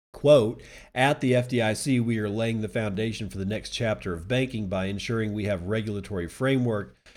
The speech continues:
that allows responsible innovation to flourish. This R F I gives us the opportunity to gain additional insight into the market and what role banks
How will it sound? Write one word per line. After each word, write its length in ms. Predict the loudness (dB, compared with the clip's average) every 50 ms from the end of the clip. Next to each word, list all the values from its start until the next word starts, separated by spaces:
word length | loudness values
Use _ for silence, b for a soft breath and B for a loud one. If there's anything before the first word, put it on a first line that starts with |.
| B B B B
that 160 | B 4 4
allows 340 | 4 4 4 2 2 0 0
responsible 640 | -4 -4 -2 0 0 2 2 0 -2 -2 -2 0 0
innovation 540 | 0 0 -2 0 -2 -2 -2 -2 -4 -6 -6
to 80 | -8
flourish. 560 | -8 -4 -2 0 2 2 2 0 -2 -4 -6 -6
This 300 | -4 -2 -2 -2 -2 -2
R 240 | 0 0 2 2
F 220 | 0 0 -2 0 0
I 340 | 0 2 2 2 2 0 0
gives 400 | -2 -2 0 -2 0 0 -2 -4
us 100 | -4 -2
the 140 | -2 -2
opportunity 640 | -2 -2 -2 -4 -4 -2 0 0 2 2 2 0 -2
to 120 | -2 -4 -4
gain 300 | 0 0 0 0 0 0
additional 520 | -2 -2 -2 -2 -2 -2 -4 -6 -6 -4
insight 520 | -2 -2 -2 -2 -2 -2 -2 -2 -2 -2
into 380 | -2 -4 -4 -4 -2 -2 0 0
the 100 | 0 0
market 360 | 0 -2 -2 -4 -4 -4 -4
and 140 | -2 -2 0
what 220 | 0 -2 -2 0
role 200 | -2 -2 -2 -2
banks 600 | -4 -2 -2 0 0 0 0 -2 -4 -6 -10 -12